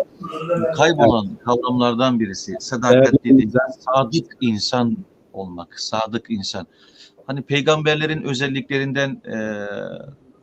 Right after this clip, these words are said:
Speaker 1: sıdk, emanet, fetanet, ismet,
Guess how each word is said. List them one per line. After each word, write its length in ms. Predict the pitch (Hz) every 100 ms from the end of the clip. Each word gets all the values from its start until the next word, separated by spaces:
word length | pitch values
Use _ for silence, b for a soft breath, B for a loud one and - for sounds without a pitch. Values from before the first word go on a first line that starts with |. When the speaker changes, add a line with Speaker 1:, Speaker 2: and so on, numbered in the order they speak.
| 139 139
Speaker 1:
sıdk, 500 | - 139 110 - -
emanet, 600 | 113 113 110 107 107 -
fetanet, 480 | 110 107 107 101 -
ismet, 320 | 110 - 113